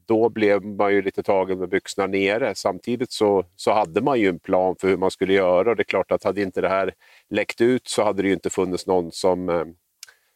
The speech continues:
som hade haft synpunkter på den. Sen kan jag tycka att har man två matcher onsdag, torsdag, så måste man ha en plan redan innan det. Va-, förlorar vi de här två matcherna nu och vi, vi, vi är körda för att undvika kval,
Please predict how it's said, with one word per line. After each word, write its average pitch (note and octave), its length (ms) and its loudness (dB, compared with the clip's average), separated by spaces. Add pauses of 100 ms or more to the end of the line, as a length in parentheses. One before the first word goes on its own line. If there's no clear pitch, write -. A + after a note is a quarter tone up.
som A#2+ 140 -2
hade G#2+ 120 2
haft - 140 -4
synpunkter G2 460 0
på G2 120 2
den. F#2 440 -4
Sen A#2 220 -6
kan G2+ 160 -4
jag B2+ 180 -4
tycka F2+ 340 -2
att - 100 -8
har A#2 180 0
man G#2 140 -2
två G2 320 2
matcher F2+ 580 -2 (360)
onsdag, G2+ 400 -2
torsdag, A#2+ 520 0
så G#2 120 -6
måste G2 240 -2
man F#2 80 0
ha F2+ 60 -2
en F2 60 -4
plan G2 340 -4
redan F2+ 300 -4
innan G2 400 0
det. F2 140 2
Va-, E2+ 380 2
förlorar B2+ 440 0
vi F#2 80 -2
de E2 160 -2
här G#2+ 280 -2
två F2+ 260 -2
matcherna E2 480 -2
nu E2 260 -4
och F2 200 -6
vi, F#2 240 -2
vi, F2+ 320 2
vi F#2+ 120 -2
är E2+ 40 2
körda F2 500 0
för F2+ 200 0
att E2+ 240 0
undvika E2 300 -6
kval, E2+ 460 -2